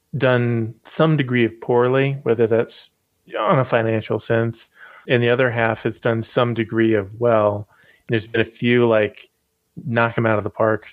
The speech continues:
you know, really successful tent poles that have, um, propelled us forward and let us weather the falls. And so, like,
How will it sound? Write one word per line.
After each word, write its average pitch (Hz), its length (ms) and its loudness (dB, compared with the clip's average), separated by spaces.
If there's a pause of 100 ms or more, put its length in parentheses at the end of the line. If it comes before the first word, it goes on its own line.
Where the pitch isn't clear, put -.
you 113 120 -4
know, 104 100 0
really 110 540 -2
successful 113 520 -2
tent - 260 -6
poles 104 380 0
that 107 140 -2
have, 104 320 2 (160)
um, 104 380 -4
propelled 113 400 -2
us 104 140 -2 (220)
forward 113 360 0
and 110 280 -2
let 110 180 2
us 104 120 0 (640)
weather 110 380 0
the 123 120 -2
falls. 127 520 0
And 131 180 -10
so, 110 120 0
like, 107 280 -4